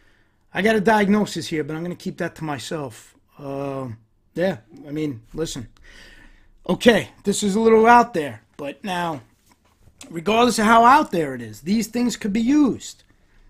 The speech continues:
You subpoena these people. You subpoena the girl. You find out what took place. You get all the original records. You get that.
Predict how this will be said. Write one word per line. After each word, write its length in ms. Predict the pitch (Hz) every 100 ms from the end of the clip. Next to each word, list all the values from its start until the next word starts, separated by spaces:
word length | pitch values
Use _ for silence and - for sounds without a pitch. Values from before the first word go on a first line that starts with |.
| _ _ -
You 140 | 147
subpoena 540 | - 175 185 277 269
these 220 | 202 160 -
people. 420 | 156 143 113 110
You 100 | 127
subpoena 460 | - 156 196 214
the 100 | 208
girl. 460 | 208 214 254 247 113
You 120 | 117
find 320 | - 185 180 180
out 140 | 196
what 140 | 202
took 220 | - 185 -
place. 380 | 202 233 202
You 60 | 131
get 120 | 156
all 100 | 165
the 140 | 170 180
original 400 | 185 170 190 180
records. 400 | 208 208 170 131
You 80 |
get 240 | 135 208 -
that. 180 | 143